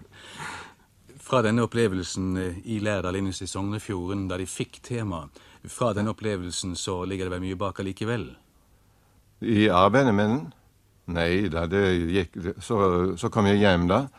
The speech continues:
Speaker 2: og neste dag så hadde jeg, hadde jeg allerede skrevet den. For, um, jeg førte krig med min penn, og så sa jeg, jeg sa det til Harald Heide,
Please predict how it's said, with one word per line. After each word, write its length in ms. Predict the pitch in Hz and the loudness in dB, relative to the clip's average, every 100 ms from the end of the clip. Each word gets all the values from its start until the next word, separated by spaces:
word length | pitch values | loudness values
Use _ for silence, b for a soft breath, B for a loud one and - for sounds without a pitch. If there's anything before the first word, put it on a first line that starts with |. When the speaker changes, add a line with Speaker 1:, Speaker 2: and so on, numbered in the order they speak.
| B B B B _ | B B B B _
Speaker 2:
og 560 | - 98 95 95 95 98 | 0 4 6 6 4 6
neste 400 | 117 120 - 95 | 4 4 0 2
dag 400 | 98 90 85 78 - | 6 6 6 2 -4
så 140 | 87 | 0
hadde 160 | 90 85 | 2 2
jeg, 160 | 82 82 | 0 0
hadde 160 | 92 87 | 0 2
jeg 80 | 90 | 2
allerede 320 | 120 131 123 | 2 0 -2
skrevet 400 | - 123 139 - | 0 2 0 -2
den. 160 | 80 76 78 _ b b b b b _ | -4 -6 -8 _ b b b b b _
For, 640 | - 104 101 95 95 92 90 | -2 6 8 8 6 6 4
um, 160 | 87 107 _ - b b b _ _ _ - | 4 0 _ -20 b b b _ _ _ 0
jeg 240 | 131 131 | 4 6
førte 240 | 120 98 95 | 6 4 2
krig 400 | - 135 98 85 | 2 4 4 4
med 160 | 87 | 2
min 160 | 90 87 | 2 2
penn, 540 | 127 104 82 80 80 | 2 2 2 0 -4
og 160 | 85 - | -4 -6
så 140 | 113 - | -6 0
sa 160 | 123 107 | 4 6
jeg, 420 | 101 - - 110 - b b | 4 2 -6 -14 -14 b b
jeg 200 | 120 123 | 0 0
sa 180 | - 143 | 2 2
det 140 | 95 - | 2 2
til 240 | 87 82 | 0 2
Harald 320 | 87 87 87 | 2 4 4
Heide, 380 | 90 90 90 92 | 4 4 4 0